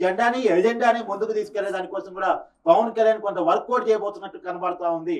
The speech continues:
అందుకనే సంబంధం లేకపోయినా ఉదయనిధి స్టాలిన్ వ్యాఖ్యలు ఆయన ఏలుబెట్టడం కానీ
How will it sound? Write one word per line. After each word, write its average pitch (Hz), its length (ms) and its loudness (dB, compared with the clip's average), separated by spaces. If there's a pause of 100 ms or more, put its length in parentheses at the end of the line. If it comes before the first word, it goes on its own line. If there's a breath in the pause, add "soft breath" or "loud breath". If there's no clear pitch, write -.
(360)
అందుకనే 233 440 0
సంబంధం 220 380 -2
లేకపోయినా 208 420 0
ఉదయనిధి 208 320 -4
స్టాలిన్ 190 360 -4
వ్యాఖ్యలు 196 360 -2 (340)
ఆయన 175 140 2 (120)
ఏలుబెట్టడం 214 500 4
కానీ 220 160 -2